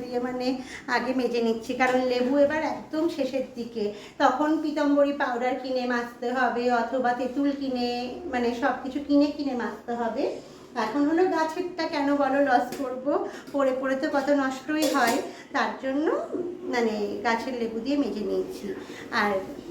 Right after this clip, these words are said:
এই কটাই জিনিস, আর এটা হলো সব থেকে সুন্দর পছন্দের জিনিস, দেখো কত সুন্দর লাগছে। এটা আমি মানে এইগুলো কেনার পর মানে দোকানে ধরো কাঁসা পিতলের জিনিসগুলো তো আর সাজানো নেই, মানে বড় দোকান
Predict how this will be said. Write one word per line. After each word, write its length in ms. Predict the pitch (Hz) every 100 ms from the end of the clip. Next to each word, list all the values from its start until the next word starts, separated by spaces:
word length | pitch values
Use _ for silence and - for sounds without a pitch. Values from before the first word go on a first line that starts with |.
| - - - 320
এই 60 | 320
কটাই 260 | 311 349 330
জিনিস, 320 | 302 320 427 - 294
আর 80 | 226 202 226
এটা 140 | 262 269
হলো 160 | 285 311 -
সব 160 | 320 277 - -
থেকে 200 | 440 427 453 392
সুন্দর 360 | 285 262 285 294 285
পছন্দের 560 | 214 208 254 226 240 240 -
জিনিস, 340 | 220 233 359 - -
দেখো 360 | 196 180 - 196 - - - - -
কত 220 | 285 277 - 427 -
সুন্দর 340 | 277 262 262 240
লাগছে। 420 | 220 208 196 - 285 - - - - - 285
এটা 140 | 302 320 294
আমি 160 | 311 320 320
মানে 160 | 320 330 320 294
এইগুলো 260 | 285 330 349
কেনার 300 | 330 311 320 339
পর 100 | 381 415
মানে 120 | 427 320
দোকানে 280 | 320 339 359
ধরো 160 | 349 392 349
কাঁসা 220 | - 294 294
পিতলের 300 | 294 339 302
জিনিসগুলো 340 | 320 320 320 349
তো 40 | 359
আর 60 | 359 277
সাজানো 380 | 214 277 320 359 440
নেই, 160 | 440 - - - -
মানে 140 | 339 359 349
বড় 160 | 330 330 320
দোকান 260 | 311 302 294